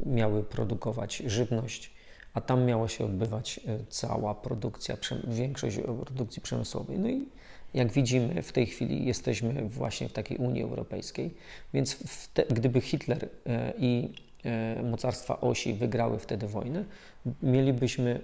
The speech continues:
właśnie tworzenie, e, tworzenie, mm, jakby takiej Unii Europejskiej, tylko pod, pod, pod, e,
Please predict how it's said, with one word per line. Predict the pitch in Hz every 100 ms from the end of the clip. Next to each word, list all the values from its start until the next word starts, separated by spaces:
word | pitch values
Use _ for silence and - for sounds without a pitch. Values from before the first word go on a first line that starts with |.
| -
właśnie | 120 117 120 127 - 113
tworzenie, | - 120 101 120 117 110 110 - - - - - - - - - -
e, | 131 120 113 113 117 - - 113 240 214 - - - - - - - - -
tworzenie, | - 127 104 120 120 113 110 110 - - - - - - - - - - - - - - -
mm, | 131 113 120 117 120 117 135
jakby | 117 101 120 127
takiej | 117 113 123
Unii | - 127 117
Europejskiej, | 120 113 - - - 294 285
tylko | - 247 240
pod, | - 196 - - -
pod, | 165 139 - - - - - -
pod, | 147 147 - - - -
e, | 392